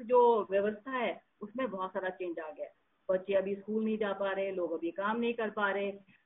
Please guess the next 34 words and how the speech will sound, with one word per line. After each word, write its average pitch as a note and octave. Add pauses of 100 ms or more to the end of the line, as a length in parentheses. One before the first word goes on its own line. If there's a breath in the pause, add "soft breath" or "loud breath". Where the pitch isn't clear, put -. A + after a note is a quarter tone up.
(200)
और G3+
जैसे A3+
कि, B3+
अ, -
जो F#3+
मजदूर A#3+
हैं A3+
या G#3+
लेबर G#3+
क्लास A3
है A3+
जो A3
भी B3+
है, B3 (320 soft breath)
वो D#4+
कई C#4
सारे D4
लोग C#4+
एक C4+
ही D4
कमरे A#3+
में A#3
रह G3
रहे F#3
हैं F3+
सिर्फ D4
सोने A#3+
के A#3+
लिए A#3
और A#3
खाना G3+
खाने G3
के F#3
लिए, E3+